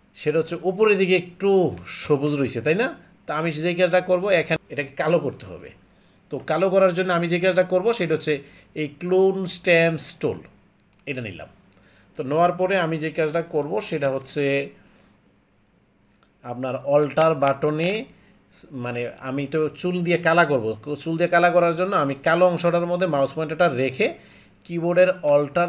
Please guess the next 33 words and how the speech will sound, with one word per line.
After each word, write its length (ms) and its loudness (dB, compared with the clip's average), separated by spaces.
চেপে 280 -2
ধরে 260 0
মাউসের 460 0
বাম 260 0
বাটনে 340 0
একটা 320 -2
চাপ 300 -2
দিব। 200 -14
এর 160 0
অর্থ 260 -2
হচ্ছে 460 0
কালো 280 2
কালিটা 400 0
আমার, 300 0
উম, 400 -8
ইয়ে, 160 -8
ক্লোন 280 -2
স্ট্যাম্পস 400 -4
টুলের 240 0
মধ্যে, 340 -2
এ, 160 -6
রিফিল 360 -2
হয়েছে। 240 -2
এখন 320 -4
আমি 160 0
যে 120 -2
কাজটা 240 0
করব, 220 -4
just 220 0
এইভাবে 200 -6
একটু 160 -12
ঘুরিয়ে 280 -10
দিব। 220 -20